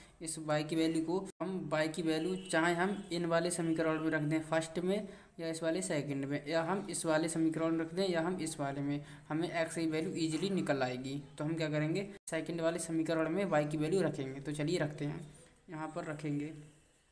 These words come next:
यहाँ पर देखिए सबसे पहले हम ये वाला समीकरण को लिखेंगे। तो यहाँ पर देखिए थ्री एक्स प्लस, और y की value कितनी निकल के आई है, यहाँ पर देखिए चार,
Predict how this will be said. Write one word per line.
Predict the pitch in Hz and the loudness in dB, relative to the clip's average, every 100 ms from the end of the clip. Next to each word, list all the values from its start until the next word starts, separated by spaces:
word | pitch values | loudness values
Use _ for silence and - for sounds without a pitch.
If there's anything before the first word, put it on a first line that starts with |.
| _ - - | _ -20 -16
यहाँ | 160 151 | -10 -8
पर | 156 156 | -6 -2
देखिए | 147 151 180 | -2 -2 -2
सबसे | 160 147 160 | -2 -4 -2
पहले | 160 160 | 0 2
हम | 185 185 | 0 0
ये | 160 156 | 2 4
वाला | 151 175 | 4 2
समीकरण | 165 147 147 151 165 | 2 2 4 2 0
को | 165 196 - - - | -2 -4 -6 -16 -10
लिखेंगे। | 147 143 139 135 135 | -4 -4 -4 -8 -8
तो | 139 - 147 | -10 -6 -2
यहाँ | 147 | 0
पर | 151 | 0
देखिए | 147 143 151 180 185 - - _ _ _ | 0 0 0 -2 -4 -14 -20 _ _ _
थ्री | 160 151 156 160 | -8 -4 -2 0
एक्स | 175 180 - 196 202 - - _ _ _ _ - | -2 -4 -6 -6 -8 -16 -20 _ _ _ _ -8
प्लस, | 147 160 - 190 - - 147 | -4 -4 -4 -10 -12 -8 -2
और | 143 143 | 0 4
y | 151 151 | 4 4
की | |
value | 165 165 | 2 2
कितनी | 170 165 175 | 0 0 0
निकल | 165 165 | 2 0
के | 165 | 4
आई | 165 | 4
है, | 170 196 | 6 2
यहाँ | 143 151 | 2 0
पर | 151 | 2
देखिए | 151 151 196 | 2 2 0
चार, | - 131 131 | 2 0 0